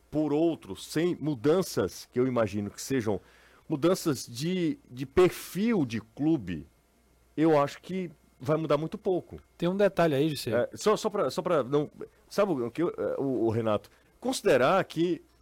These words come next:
Speaker 1: o torcedor vote, fazer mudanças no estatuto,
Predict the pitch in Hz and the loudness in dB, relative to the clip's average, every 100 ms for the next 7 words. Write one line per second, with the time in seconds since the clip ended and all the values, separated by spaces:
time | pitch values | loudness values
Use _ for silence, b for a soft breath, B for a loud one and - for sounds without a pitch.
0 | _ - 330 359 - 247 254 214 214 131 | _ -8 -6 -4 -2 0 2 4 4 4
1 | 139 147 - 147 143 b b b b - | 4 4 2 -6 -8 b b b b -2
2 | 196 170 156 220 190 151 190 - 151 147 | 2 4 4 4 4 4 4 2 0 -2
3 | - 120 - 131 135 135 143 135 | 0 -2 -2 -4 -2 -4 -4 -6